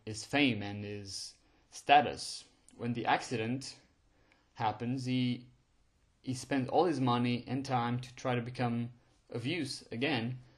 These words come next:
but to no success. It's only at the end of the movie that re-, he realizes how self-centered he had been and decides to live in true service of others,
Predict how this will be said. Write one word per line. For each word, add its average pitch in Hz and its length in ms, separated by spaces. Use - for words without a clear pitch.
but 117 120
to 127 100
no 123 100
success. - 720
It's - 100
only 127 180
at 120 120
the 123 160
end 120 260
of 117 120
the 113 60
movie 147 300
that 123 160
re-, 123 220
he 120 160
realizes 123 640
how 117 460
self-centered 147 880
he 117 100
had 104 220
been 107 360
and 123 100
decides 135 380
to 139 80
live 147 320
in 147 360
true 226 240
service 104 480
of 110 140
others, 107 540